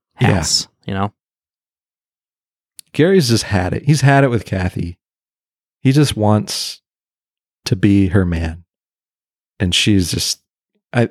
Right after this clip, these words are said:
Speaker 1: you know, I, I think she wants to dump him. I think she does confide in Ted or Dolly or someone that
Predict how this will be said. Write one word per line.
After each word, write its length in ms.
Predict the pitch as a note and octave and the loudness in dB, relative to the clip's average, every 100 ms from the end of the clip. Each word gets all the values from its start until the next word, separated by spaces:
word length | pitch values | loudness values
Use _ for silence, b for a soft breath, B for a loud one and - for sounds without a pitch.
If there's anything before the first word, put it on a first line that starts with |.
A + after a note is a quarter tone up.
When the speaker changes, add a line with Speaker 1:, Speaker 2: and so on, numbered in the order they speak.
| - | -4
Speaker 1:
you 140 | A#2 | -4
know, 140 | B2+ - | -4 -4
I, 140 | - G#2 B2+ | -4 -4 -2
I 60 | |
think 220 | - E3 | -2 -2
she 100 | - | 0
wants 260 | G#2 F#2+ - | 2 0 -2
to 80 | - | -4
dump 260 | - F#2 - | -2 -2 -2
him. 140 | - | -4
I 40 | - | -2
think 140 | A#3+ | -2
she 140 | A#3 A2 | 0 2
does 180 | G#2 F#2+ | 2 2
confide 480 | A2 F#2 - F#2+ F2+ | 0 0 0 0 0
in 260 | F#2 - - _ _ _ _ _ | -4 -6 -12 _ _ _ _ _
Ted 320 | - F2+ F2 - | -2 2 2 0
or 80 | - | -2
Dolly 380 | - F#2+ - - | -2 0 -2 -4
or 60 | |
someone 360 | - - - - | -2 -2 -2 -8
that 180 | - - | -12 -14